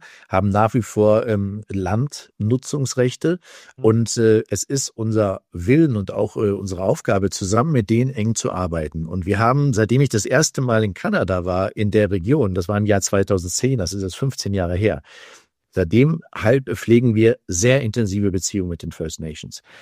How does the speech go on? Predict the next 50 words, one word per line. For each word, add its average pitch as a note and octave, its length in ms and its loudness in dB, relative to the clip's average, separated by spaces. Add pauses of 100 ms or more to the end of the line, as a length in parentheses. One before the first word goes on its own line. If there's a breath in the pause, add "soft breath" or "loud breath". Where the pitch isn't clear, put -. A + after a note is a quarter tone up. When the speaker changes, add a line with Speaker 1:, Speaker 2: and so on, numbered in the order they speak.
(120 loud breath)
Speaker 1:
Und E2 120 -4
als F#2+ 220 0
ich G2+ 80 -6
jetzt G#2 220 2
da G#2+ 220 6
war, B2+ 120 6
haben A2+ 140 0
wir A2 100 4
zum - 120 -6
Beispiel G2+ 380 0
mit, G2+ 240 -2
mit G2 220 -4
allen A2+ 280 2
vier G#2+ 320 2
Chiefs, - 640 -4 (480 loud breath)
äh, F#2+ 160 0
zwei G2 240 2
Frauen, G#2+ 380 2
zwei F#2+ 180 -4
Männern A2+ 320 2
als A#2 160 2
Chiefs B2+ 340 -2
von A2+ 120 0
den G#2 160 0
vier, A2+ 400 4
ähm, G#2 400 2
äh, G#2 180 2
First G2 320 0
Nations C3 380 0
Communities, G#2+ 800 -2
mit G#2+ 240 -2
denen G2+ 200 2
wir G2+ 120 0
zusammen F#2+ 360 -4
agieren, G2+ 560 0
Speaker 2:
Mhm. D#3+ 140 -4 (300 loud breath)
Speaker 1:
äh, G#2 180 4
waren A2 160 4
wir A#2 100 4
zusammen A2 360 0
an A#2 80 -6
einem G2+ 180 -4
Tisch, D#3+ 240 -2
das - 180 -2
erste A2 360 -2
Mal, A2+ 140 2
seitdem F#2+ 260 -4
ich E2+ 100 -10
da D#2+ 160 -6
bin, G2 220 -6